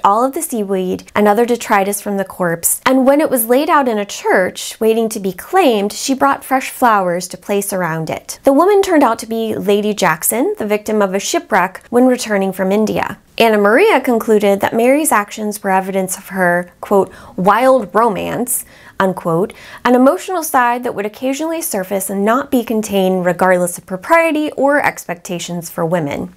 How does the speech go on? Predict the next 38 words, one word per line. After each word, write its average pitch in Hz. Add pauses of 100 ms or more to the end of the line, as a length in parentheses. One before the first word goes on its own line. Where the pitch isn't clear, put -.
Miss 277
Pinney 277
also 427
wrote 208
of 185
Mary 180
in 180
eighteen 180
thirty-one 190
that, 175
quote, 196 (320)
"She -
says 392
the 440
world 220 (240)
has 196
used 226
her 294
ill 185
and 208
she -
does 254
not 294
care 226
for 170
it. - (440)
And 247
according 359
to 392
her, 208
these 233
men 254
of 370
learning 214
have 214
sucked -
her 359
brains 202